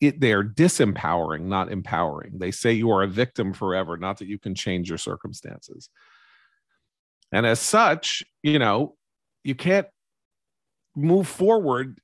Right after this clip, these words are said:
if you're a victim. Like, you're a victim, so what you need is, you need restitution and reparation and healing and care and, you know,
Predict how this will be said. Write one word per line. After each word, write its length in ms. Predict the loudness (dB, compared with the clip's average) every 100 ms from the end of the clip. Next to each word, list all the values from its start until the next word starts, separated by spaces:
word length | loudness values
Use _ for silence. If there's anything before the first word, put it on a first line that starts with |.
| -10
if 200 | -8 -2
you're 180 | 2 2
a 40 |
victim. 480 | 2 0 0 -6 -6
Like, 200 | -8 -8
you're 160 | -6
a 40 | -4
victim, 520 | 0 -2 -2 -8 -6
so 160 | -6 -8
what 180 | -6
you 80 | -4
need 300 | 0 2 2
is, 180 | 0 -2 -10 -10
you 160 | -6 -2
need 240 | -2 -2
restitution 800 | -2 -4 -6 -6 -2 -2 -4 -8 -6
and 160 | -2
reparation 640 | -2 -2 -2 0 -2 -4 -6
and 140 | -6
healing 540 | -6 -4 -4 -4 -8
and 180 | -10 -10
care 520 | -4 -2 0 0 0
and, 300 | 0 -2 -4
you 100 | -4
know, 320 | -4 -4 -6